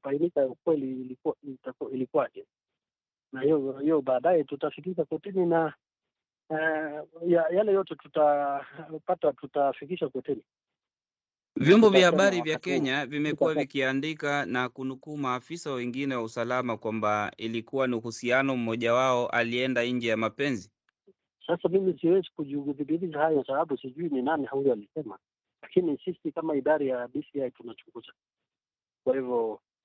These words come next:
Speaker 1: mpaka sasa hatuwezi kusema. Ah, lakini, eh, eh, tutasema, tutapata hayo baadaye, lakini kwa sasa bado ni mapema kusema ni yapi ilifanyika,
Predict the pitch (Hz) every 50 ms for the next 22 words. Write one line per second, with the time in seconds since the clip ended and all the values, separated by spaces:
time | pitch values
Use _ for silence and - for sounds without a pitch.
0 | _ _ - - 135 151 - - 123 - - 143 139 - 127 113 - - 123 135
1 | 135 - - _ - - - 135 123 110 - _ _ _ _ _ _ _ _ _
2 | _ _ _ _ _ _ _ _ - - 120 113 113 113 113 113 - 110 110 113
3 | 110 - - 151 156 151 143 135 131 127 123 120 - _ _ _ _ _ _ _
4 | _ _ _ _ _ _ _ _ _ - 127 127 123 123 120 113 117 110 - _
5 | - - 123 123 127 123 123 123 120 113 113 117 113 110 110 110 107 - _ _
6 | _ _ _ _ _ - - 156 - 170 156 156 151 147 - 190 190 170 151 147
7 | 147 139 - - - 143 135 - 180 180 - 143 123 - 160 165 151 135 123 110
8 | 120 110 104 104 117 127 120 98 85 - _ _ _ 123 120 - 170 160 - 135
9 | 120 - - 160 - - 131 113 - _ _ _ _ _ _ _ _ _ _ _
10 | _ - 120 117 135 139 131 127 117 113 113 104 - 135 120 120 104 - 107 -
11 | - 123 117 110 104 107 104 104 107 107 107 107 _ _ _ _ _ _ _ _
12 | _ _ _ _ _ _ _ _ _ _ - 117 120 135 139 123 - 117 104 101
13 | - - 110 117 139 - -